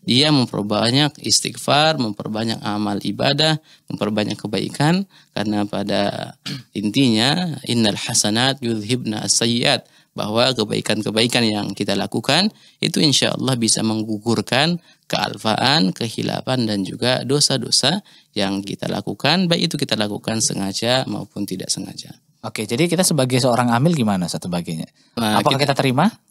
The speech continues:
Speaker 1: ah, bisa kita mem-, apa, menjelaskan kepada si muzakki tadi,
Speaker 2: Hmm.
Speaker 1: ibu ataupun bapak, ini sudah, ah, habis masa, ah, kita menunaikan zakat fitrah.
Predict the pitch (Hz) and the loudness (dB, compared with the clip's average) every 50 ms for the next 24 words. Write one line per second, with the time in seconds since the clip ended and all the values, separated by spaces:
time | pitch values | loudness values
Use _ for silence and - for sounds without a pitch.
0 | - - 113 113 113 107 104 98 - - 110 127 160 - 226 220 233 226 214 208 | -8 -2 0 2 2 2 2 0 0 -2 0 2 4 4 4 4 2 2 2 2
1 | 196 175 156 156 156 156 - 147 160 - - 131 120 113 117 120 120 123 127 135 | 2 4 4 4 4 4 4 2 0 2 2 2 2 4 4 4 4 4 4 2
2 | 135 - - 123 117 110 107 - 98 95 101 101 98 95 92 - - - 117 - | 2 2 0 0 -2 -2 -4 -4 -4 -2 0 0 0 0 0 -4 -8 -8 -6 -6
3 | - 101 101 104 101 101 98 98 101 98 - - - _ _ _ _ _ - 113 | -4 -4 -2 -2 -2 -2 -2 -4 -4 -6 -8 -10 -12 _ _ _ _ _ -2 0
4 | 104 98 110 104 - - - 110 - 151 180 170 127 113 - - _ _ - 110 | 2 2 2 0 0 -2 -2 0 0 0 2 0 0 -2 -4 -8 _ _ -14 -14
5 | 104 - - - 95 - - 131 151 190 285 294 - - - - 104 107 110 104 | -12 -6 -6 -6 -6 -2 0 2 2 2 2 0 -4 -8 -10 -8 -4 -4 -4 -4
6 | - 107 110 104 98 98 - - - 127 160 - - - _ _ _ _ - _ | -4 -4 -2 0 0 -2 -2 0 0 0 0 0 -2 -8 _ _ _ _ -20 _
7 | _ - 107 117 135 - - 110 101 104 104 117 123 120 - - _ - - - | _ -4 -2 0 2 2 0 0 -2 -2 -2 -2 -2 -4 -8 -14 _ -14 -12 -10
8 | - - - 110 - 127 131 139 151 165 165 - - 104 98 98 98 - - 131 | -8 -8 -8 -4 -2 -2 0 2 2 2 2 2 2 0 -2 0 0 2 2 2
9 | 156 180 208 - _ _ _ _ _ _ _ _ _ _ - - - - 50 50 | 2 2 0 -4 _ _ _ _ _ _ _ _ _ _ -8 -8 -6 -4 -4 -4
10 | 50 50 50 - - - - - 113 110 - 127 127 123 113 113 107 107 107 - | -4 -4 -2 -2 -4 -4 -4 -2 -4 -2 0 2 2 2 2 2 0 0 0 0
11 | - 107 107 104 90 - - - 113 101 - 110 107 - 110 98 - - 139 127 | -2 -2 -2 -2 -4 -8 -10 -8 -4 -2 0 0 0 0 0 -2 0 -2 -2 0
12 | - - 107 101 | 0 -2 -2 -4